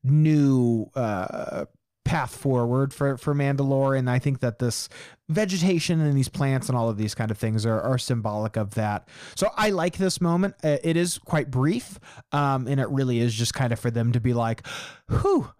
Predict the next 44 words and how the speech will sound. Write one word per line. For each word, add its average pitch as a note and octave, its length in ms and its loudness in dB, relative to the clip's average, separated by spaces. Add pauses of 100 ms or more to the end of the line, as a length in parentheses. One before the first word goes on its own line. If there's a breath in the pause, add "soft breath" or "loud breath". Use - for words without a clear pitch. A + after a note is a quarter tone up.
(200)
okay," A#3+ 460 0
you F3 120 2
know, D#3 200 4
and D#3 100 4
then D#3+ 100 4
they D3 120 4
kind C#3+ 180 2
of C3 60 2
move B2+ 200 2
on. C#3+ 380 0 (300 loud breath)
I A#3 260 0
think, D3 580 -2
and C3+ 440 2
maybe D3+ 320 2
it C#3+ 80 0
would D3 180 2
have B2 320 -2 (260)
fixed - 520 -6
your D3 380 2
issue A2 420 0
with G#2+ 280 -4
this, G#2 460 -6
uh, A2 340 -4
and B2+ 180 -4
we'll G#2+ 100 -4
talk G#3+ 240 -4
about A3 220 0
it D#3+ 60 -4
more B2+ 440 0 (180 soft breath)
when A#2+ 140 -2
we A#2+ 40 2
talk B2 220 -2
about - 220 -6
the A2+ 60 -10
whole A#2 180 -4
season, G#2+ 320 -4
so A2+ 120 -4
I G#2+ 60 0
won't B2 400 -2
go C3 220 2
into A#2+ 280 0
it - 140 -6
too B2+ 240 0
much. - 480 -4